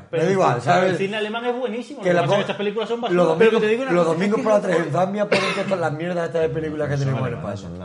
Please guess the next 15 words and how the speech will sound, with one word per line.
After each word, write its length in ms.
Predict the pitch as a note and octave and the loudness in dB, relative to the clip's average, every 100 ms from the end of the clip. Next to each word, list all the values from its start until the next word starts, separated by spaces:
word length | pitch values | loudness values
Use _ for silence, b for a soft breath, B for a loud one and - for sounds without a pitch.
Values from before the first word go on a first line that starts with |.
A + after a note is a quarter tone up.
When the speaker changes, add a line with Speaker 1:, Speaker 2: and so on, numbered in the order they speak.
| D#2+ | -14
Speaker 4:
danesas, 400 | D2+ - B2 D2+ | -16 -16 -18 -18
¿no? 240 | F#2+ D3 - _ - | -16 -16 -16 _ -14
Speaker 1:
La 100 | D#3+ D#3 | -12 -8
mayoría 300 | D3+ E3+ F#3 | -6 -6 -8
son 140 | G#3 | -10
alemanas, 400 | F3+ C3 C#3+ C#3 | -10 -8 -8 -10
pero 140 | A#2+ A2+ | -10 -10
bueno, 260 | C#3 C3+ | -8 -10
Speaker 4:
Sí. 60 | - | -10
Speaker 1:
sí, 100 | C#3+ | -10
de 100 | C3 | -10
esos 180 | C3+ A#2 | -12 -12
países. 320 | A2+ A2+ A#2 | -12 -12 -14
Speaker 4:
Ah, 40 | G#2 | -14
bueno. 220 | F2 | -14